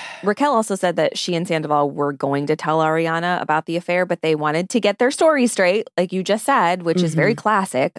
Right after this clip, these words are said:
Speaker 1: Um,
Speaker 2: Yeah.
Speaker 1: she said that Sandoval thought it would hurt Ariana more if she knew how long the affair had been going on. So they were gonna, they planned on telling her it started, I guess, more recent than it did.
Speaker 2: Like, it just started
Speaker 1: Um,
Speaker 2: yesterday.
Speaker 1: <laughs> Yep.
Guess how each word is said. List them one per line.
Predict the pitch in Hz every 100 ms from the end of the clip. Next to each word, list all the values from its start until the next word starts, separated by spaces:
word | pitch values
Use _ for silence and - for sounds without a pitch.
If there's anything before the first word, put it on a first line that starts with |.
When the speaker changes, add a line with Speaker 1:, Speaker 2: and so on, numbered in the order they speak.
| -
Speaker 1:
Um, | 165 151 147
Speaker 2:
Yeah. | 156 143 127 135 - - _ _ _ -
Speaker 1:
she | - 233
said | 240 233
that | 202
Sandoval | - 196 208 190 185 170 165 - _ -
thought | - - 160 160
it | -
would | 156 147
hurt | 156 147 -
Ariana | 151 151 147 143
more | 139 143
if | 143
she | - 151
knew | 139 135
how | 175 175
long | 185 185
the | 190
affair | 214 208 220
had | 202
been | 208
going | 208 214 214
on. | 208 214 220
So | - 156
they | 156
were | 160
gonna, | 151 151 143 -
they | 160
planned | - 214 185
on | 156
telling | 160 147 143
her | 139
it | -
started, | - 143 139 135 143 _ _ - -
I | 139
guess, | 135 127
more | 131 135
recent | 123 135 139
than | 123
it | 127
did. | - 127 170 - - - -
Speaker 2:
Like, | 165
it | 180
just | 190 175
started | 170 175 156
Speaker 1:
Um, |
Speaker 2:
yesterday. | 143 135 - - - - -
Speaker 1:
<laughs> | 233 302 262 233 233 -
Yep. | 247 233 190 226